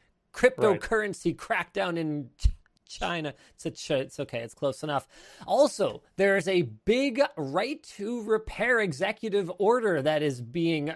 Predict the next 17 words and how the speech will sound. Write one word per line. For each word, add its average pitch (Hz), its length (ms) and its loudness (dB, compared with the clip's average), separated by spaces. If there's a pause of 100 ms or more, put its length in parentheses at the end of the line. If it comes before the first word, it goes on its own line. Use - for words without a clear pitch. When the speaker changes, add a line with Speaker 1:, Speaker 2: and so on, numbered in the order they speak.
Speaker 1:
cracked 175 560 -2
down 151 440 0
in 170 260 -2
the 165 100 2
United 156 840 0 (200)
States - 540 -2
of 151 340 2
America. 143 800 -2 (280)
So 147 220 -2
that's 170 380 4
really 175 400 4
exciting 151 580 -2
for 147 220 -2
a 147 60 4
lot 147 200 4
of 143 100 0
electronics 160 960 -4